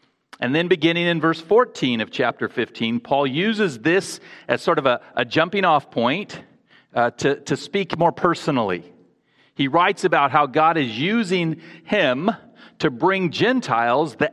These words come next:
ethnos, into his kingdom. And as Paul writes about himself,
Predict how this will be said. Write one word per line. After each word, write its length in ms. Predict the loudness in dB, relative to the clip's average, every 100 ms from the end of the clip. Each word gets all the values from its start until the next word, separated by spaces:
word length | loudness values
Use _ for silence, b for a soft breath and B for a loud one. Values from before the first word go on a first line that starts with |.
| 0
ethnos, 760 | 2 2 2 2 2 0 -4 -18 B B B B
into 320 | -4 -2 0
his 240 | 2 0 0
kingdom. 540 | -4 0 -2 -2 -6 -20 _ _ _ _ _ _ _
And 100 | -2
as 140 | -2
Paul 320 | -2 2 4 4
writes 300 | 4 2 0
about 220 | 2 2
himself, 640 | 0 -2 2 4 4 0